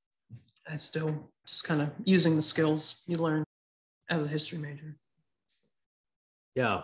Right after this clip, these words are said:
Speaker 2: well, I don't wanna get too, uh, too political here or anything, but obviously, you know, no matter what you think of, of current events or, or recent history, you know, it's, it's undeniable that it's been a,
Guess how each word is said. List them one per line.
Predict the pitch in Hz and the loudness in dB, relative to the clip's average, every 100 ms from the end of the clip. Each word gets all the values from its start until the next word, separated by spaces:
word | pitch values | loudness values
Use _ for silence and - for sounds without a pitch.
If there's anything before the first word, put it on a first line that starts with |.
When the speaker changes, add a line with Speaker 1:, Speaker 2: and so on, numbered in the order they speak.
| - | 0
Speaker 2:
well, | 127 | 4
I | 139 | 4
don't | 165 | 6
wanna | 160 147 | 4 4
get | 127 139 143 | 4 2 0
too, | - 139 127 | -2 0 4
uh, | 113 110 104 82 _ _ _ _ _ _ - | 2 2 0 -4 _ _ _ _ _ _ -2
too | 139 | -2
political | 120 120 131 131 107 | 0 2 2 2 -2
here | 98 110 | -2 -2
or | 104 | -2
anything, | 101 - 101 98 | -4 -4 -6 -4
but | 107 | 0
obviously, | 113 117 117 117 107 90 | 0 0 -2 -2 -2 -4
you | 113 | -4
know, | 110 107 101 - _ _ _ _ _ | -2 -2 -4 -10 _ _ _ _ _
no | 123 | 0
matter | 135 131 127 120 110 _ _ _ | 2 4 4 2 -2 _ _ _
what | - 143 139 - | -4 0 0 -2
you | |
think | 120 139 127 | -4 -2 0
of, | 123 113 101 - - - _ - | 0 0 -4 -10 -12 -20 _ -6
of | 117 | -4
current | - 139 127 | 0 2 2
events | 120 131 123 - | 2 0 0 -2
or, | 113 107 101 92 _ _ _ - | 0 0 -2 -6 _ _ _ -4
or | 117 | 0
recent | 120 127 120 | 2 2 0
history, | 113 123 - 120 110 | -2 -2 -2 -2 -2
you | 113 | -2
know, | 113 | 0
it's, | 104 - - | -2 -4 -8
it's | 127 - | -8 -4
undeniable | 131 127 117 127 131 123 113 | -2 0 2 2 2 2 2
that | 107 110 | 2 0
it's | - 104 | -4 -10
been | - 117 | -6 -2
a, | 107 104 82 | 2 0 0